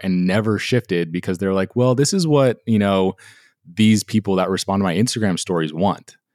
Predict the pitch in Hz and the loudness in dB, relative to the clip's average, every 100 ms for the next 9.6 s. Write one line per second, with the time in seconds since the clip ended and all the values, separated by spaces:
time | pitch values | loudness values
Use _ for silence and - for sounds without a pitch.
0 | _ _ 90 90 87 85 98 98 82 87 | _ _ -6 -2 0 -2 -2 -4 -4 -4
1 | 92 107 120 107 90 92 95 95 95 95 | -2 -2 0 -2 -2 -4 -2 -2 -2 -2
2 | 90 _ _ _ - - 117 101 123 135 | -6 _ _ _ -8 -2 -2 -2 -2 -4
3 | - - 95 92 90 - 151 143 95 92 | -4 -8 -6 -4 -6 -4 -4 -2 -2 -4
4 | 87 - 87 85 - 147 120 92 85 90 | -4 -4 -6 -4 -2 2 2 0 -2 -4
5 | 76 85 95 107 - - 90 82 - 110 | -4 -2 0 0 -2 -6 -8 -6 -2 0
6 | 98 80 101 110 110 - - 110 85 101 | 0 -2 -2 -2 -2 -4 -2 -4 -2 -2
7 | 139 - 90 85 107 110 95 85 80 80 | -2 -4 -4 0 0 0 -2 -4 -2 -2
8 | 80 87 82 95 104 92 82 80 - 127 | -2 -4 -4 -4 -4 -4 -4 -6 -4 -2
9 | 131 - 85 80 80 | -4 -4 -4 -4 -6